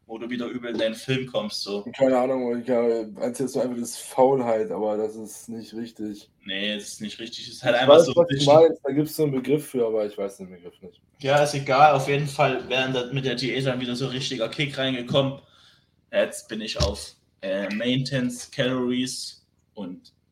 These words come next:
Speaker 1: Stillstand ist Rückschritt, bekanntlicherweise. Das hängt hier rum.
Speaker 2: Ah, also jetzt, ich mein, du hast jetzt drei Wochen, so. Dann soll's halt eigentlich wieder easy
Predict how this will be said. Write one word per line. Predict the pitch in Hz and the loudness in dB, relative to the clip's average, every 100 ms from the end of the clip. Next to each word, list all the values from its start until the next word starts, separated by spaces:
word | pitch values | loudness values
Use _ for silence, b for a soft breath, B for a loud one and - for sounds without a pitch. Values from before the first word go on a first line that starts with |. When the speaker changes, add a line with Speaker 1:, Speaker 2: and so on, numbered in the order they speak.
| _ | _
Speaker 1:
Stillstand | - - 120 117 131 | -12 -6 -6 -6 -10
ist | - - | -12 -10
Rückschritt, | 170 - 196 190 - - | -6 -4 -2 -2 -4 -8
bekanntlicherweise. | 156 175 170 165 165 165 143 165 165 175 165 165 - _ | -4 0 0 -2 -4 -2 -2 -2 -2 -4 -6 -8 -18 _
Das | - - | -20 -16
hängt | 127 107 135 | -14 -10 -8
hier | 135 139 | -6 -6
rum. | 131 139 - _ | -6 -8 -12 _
Speaker 2:
Ah, | - 123 120 117 117 123 135 131 - - | -4 0 4 4 4 6 8 6 2 -8
also | - 135 | -4 0
jetzt, | 139 135 156 | 0 0 -6
ich | 151 | 0
mein, | 156 165 151 | 4 4 6
du | 143 | 6
hast | 156 151 | 6 2
jetzt | 143 - - | -10 -8 0
drei | 127 151 | 4 4
Wochen, | 131 160 196 208 208 b b b _ | 4 2 0 -4 -6 b b b _
so. | _ 131 151 175 175 _ _ _ _ _ _ _ _ _ _ _ _ | _ -4 -2 -2 -4 _ _ _ _ _ _ _ _ _ _ _ _
Dann | - 113 | -10 -6
soll's | 117 123 123 | -2 -2 0
halt | 127 | -2
eigentlich | - 123 131 123 - | -2 -2 -2 -6 -6
wieder | 117 117 | -2 -2
easy | - 123 120 120 120 - | -2 -8 -6 -4 -4 -8